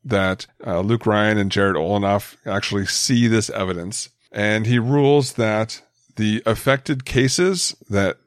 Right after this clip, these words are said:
Sonia Farak worked only go back to July of twenty twelve. Again, she's arrested in January twenty thirteen. Uh, only going back to July of twenty twelve was there any, you know, maybe question. If you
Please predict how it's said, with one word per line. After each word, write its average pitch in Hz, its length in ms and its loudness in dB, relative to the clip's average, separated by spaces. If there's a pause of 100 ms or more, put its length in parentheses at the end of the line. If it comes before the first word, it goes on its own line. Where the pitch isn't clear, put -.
(260)
Sonia 117 280 -4
Farak 110 360 -8
worked 127 340 -6
only 117 240 0
go 127 180 4
back 110 360 0
to 110 200 -2
July 101 500 0
of 104 120 -2
twenty 104 260 -2
twelve. - 480 -6 (120)
Again, 92 120 -6
she's 95 220 -6
arrested 104 340 -2
in 98 120 -4
January 107 440 0
twenty 107 220 -4
thirteen. 151 540 -2 (280)
Uh, 92 420 -2 (120)
only 123 320 0
going 120 240 2
back 110 280 0
to - 140 -4
July 104 300 0
of 101 80 2
twenty 104 220 -4
twelve 127 520 0 (120)
was 101 400 0
there 101 260 2
any, 104 360 2 (440)
you 117 80 -4
know, 92 60 0
maybe 90 180 0
question. 175 640 -2
If 107 240 -8
you 113 400 4